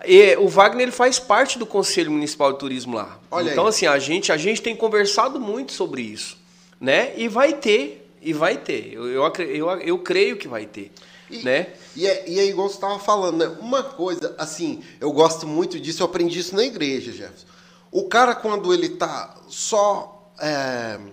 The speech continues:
Speaker 2: nessa situação assim, as pessoas que estão nos assistindo, que não s-, não fazem parte do roteiro de administração e
Speaker 1: Sim.
Speaker 2: tal, eles olham e falam, "Gente, era tão fácil resolver isso, mas ninguém faz nada sem recurso."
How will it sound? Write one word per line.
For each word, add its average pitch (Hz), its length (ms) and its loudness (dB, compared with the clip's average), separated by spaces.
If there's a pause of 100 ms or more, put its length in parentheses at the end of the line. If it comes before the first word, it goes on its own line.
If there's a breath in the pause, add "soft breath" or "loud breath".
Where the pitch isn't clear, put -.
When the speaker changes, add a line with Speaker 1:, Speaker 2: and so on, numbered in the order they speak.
(480 soft breath)
Speaker 2:
nessa 175 360 0
situação 151 840 -10
assim, 175 400 -2
as 131 180 -6
pessoas 175 380 -6
que - 100 -12
estão 143 220 -8
nos 135 160 -8
assistindo, 135 460 -8 (280 loud breath)
que 160 120 -4
não 170 260 2
s-, - 320 -10
não 208 220 0
fazem 180 340 -2
parte 156 380 -4
do 147 120 -2
roteiro 151 500 -2
de 120 100 -10
administração 131 880 -6
e 156 40 0
Speaker 1:
Sim. 151 80 0
Speaker 2:
tal, 156 300 2 (480 loud breath)
eles 214 340 2
olham 214 180 2
e - 20 -6
falam, 202 360 -2
"Gente, 269 300 -2
era 240 140 2
tão 285 240 -4
fácil 240 360 -2
resolver 196 340 -4
isso, 196 200 -10
mas 226 120 -6
ninguém 233 260 -10
faz 226 220 -6
nada 202 240 -10
sem 175 200 -10
recurso." 120 600 -18